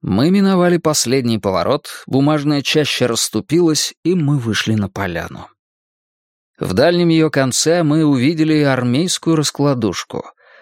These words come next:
На ней лежало нечто, одновременно напоминающее кусок вяленой говядины и восставший из-под земли мумифицированный труп.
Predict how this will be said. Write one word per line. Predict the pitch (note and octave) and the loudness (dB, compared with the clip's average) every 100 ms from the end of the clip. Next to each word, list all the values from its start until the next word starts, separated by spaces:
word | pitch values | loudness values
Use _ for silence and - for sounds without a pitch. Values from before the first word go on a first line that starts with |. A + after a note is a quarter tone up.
| _ | _
На | - A2+ | -2 0
ней | B2+ C3 | 2 2
лежало | B2+ C3 C3+ | 2 2 2
нечто, | B2 C3 - - B2 A#2 - | 2 0 -2 0 0 0 -2
одновременно | B2 B2+ B2 B2 C#3 C3+ B2+ | -2 0 0 2 0 0 0
напоминающее | A#2+ A#2 B2 B2+ B2+ A#2 A#2+ | 0 0 0 0 0 -2 -4
кусок | A2 B2+ - C#3+ - | -2 -2 0 -2 0
вяленой | A2 B2+ A2+ A2 | -2 0 0 -2
говядины | G2 G2+ F#2+ G2 G#2+ C#3+ E3+ - - - - | -2 -2 0 -2 0 -2 -2 -6 -20 -18 -6
и | F#2 | -2
восставший | F2+ E2+ - G#2+ - B2 | -2 -2 -2 -2 -2 -2
из-под | A#2+ B2+ G#2+ | -2 -2 0
земли | A2+ A2 C3+ | 0 2 2
мумифицированный | B2 A#2 - G#2 - A2+ A#2+ B2 | 2 0 -2 -2 0 0 2 0
труп. | B2 - E3+ - | -2 -2 -2 -4